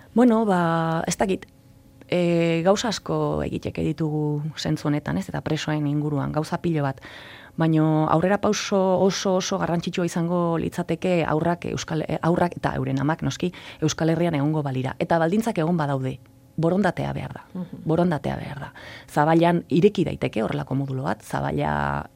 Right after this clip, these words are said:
Speaker 1: e, as-, oso gutxi erabilia dago, erdia baino gehiago hutsik dago,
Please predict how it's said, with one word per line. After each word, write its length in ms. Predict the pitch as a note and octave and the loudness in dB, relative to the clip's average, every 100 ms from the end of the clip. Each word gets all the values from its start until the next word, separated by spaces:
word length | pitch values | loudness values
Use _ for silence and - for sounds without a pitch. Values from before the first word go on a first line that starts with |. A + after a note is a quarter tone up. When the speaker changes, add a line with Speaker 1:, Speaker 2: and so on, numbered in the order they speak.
| - - | -20 -10
Speaker 1:
e, 560 | D2+ D2 - C#3 C#3 - - | -8 -6 -8 -8 -8 -10 -8
as-, 200 | D3+ - | -10 -4
oso 380 | D#3 D3 - E3 | -2 -2 -2 -2
gutxi 320 | D3 D#3+ - | 0 0 0
erabilia 380 | C#3+ D3 C#3 C3+ | -2 -2 -2 -4
dago, 240 | C3+ C#3 B3 - _ _ | -2 -4 -4 -10 _ _
erdia 360 | - C#3+ D#3+ D3+ | -6 0 0 2
baino 440 | C#3 C#3 C3+ C3+ | 0 -2 -2 -2
gehiago 420 | C3 C#3+ C#3 C3+ - | -2 -2 -2 -2 -2
hutsik 280 | E3 - C#3+ | -4 -4 -4
dago, 260 | B2+ G#3 | -2 -2